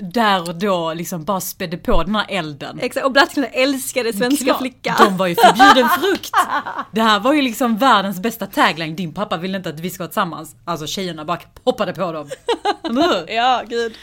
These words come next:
Speaker 1: Men hur kändes det för dig? Alltså så här, det är ju ändå, jag tycker, nu när du tittar på det med vuxna ögon, om när ni, ni fick höra detta, att, att andra föräldrar var oroliga för att
Speaker 2: Mm.
Speaker 1: ni skulle komma. Alltså,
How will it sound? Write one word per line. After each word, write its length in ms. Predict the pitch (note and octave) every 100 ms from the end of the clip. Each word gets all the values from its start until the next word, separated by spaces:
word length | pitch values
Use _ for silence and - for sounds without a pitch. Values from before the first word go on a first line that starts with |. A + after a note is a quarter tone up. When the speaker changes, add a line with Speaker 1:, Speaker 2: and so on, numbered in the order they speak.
| - - -
Speaker 1:
Men 100 | C4+
hur 120 | D#4
kändes 320 | D4+ D#4 D4 C#4
det 240 | C4 G#3+
för 80 | B3+
dig? 380 | B3+ E3+ D3+ -
Alltså 260 | F#3+ F#3
så 140 | F#3 G3+
här, 280 | E3+ D#3+ - _ _ _ _ _ _ _ -
det 200 | F#3 C4
är 100 | F#3+
ju 80 | G3+
ändå, 140 | B3+
jag 180 | F#3 F#3+
tycker, 200 | - - - - F2 D#2+
nu 280 | G#3+ A3 E3+
när 100 | E3+
du 60 | E3+
tittar 220 | A#3+ A#3
på 140 | A3+
det 60 | F#3+
med 180 | F3 E3+
vuxna 440 | G#3 - C3+ E3+
ögon, 260 | E3+ B2+ D3
om 100 | E3+
när 80 | E3+
ni, 180 | D#3+
ni 120 | F3 E3
fick 180 | D3+
höra 280 | D#3 F3 D3
detta, 300 | D3 F3 -
att, 280 | - - - -
att 200 | E3+ - -
andra 560 | A#3 F#3 D#3+ D#3 D3+
föräldrar 400 | C#3+ A3 F#3 D3+
var 100 | D3+
oroliga 500 | - G3 F#3+ E3 D3
för 100 | D3
att 80 | A3+
Speaker 2:
Mm. 120 | F#3
Speaker 1:
ni 60 | D#3+
skulle 180 | - D3
komma. 220 | - E3+
Alltså, 220 | F#3 G3